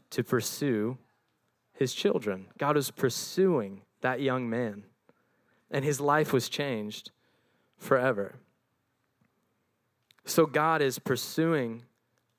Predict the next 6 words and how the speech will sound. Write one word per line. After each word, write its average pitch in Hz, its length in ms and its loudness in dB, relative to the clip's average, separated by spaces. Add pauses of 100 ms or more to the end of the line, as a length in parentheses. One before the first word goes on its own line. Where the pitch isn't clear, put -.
(580)
this 147 280 0
man 113 400 -2
through 127 240 -2
another 123 360 2
man's 117 380 -2
life 113 580 -8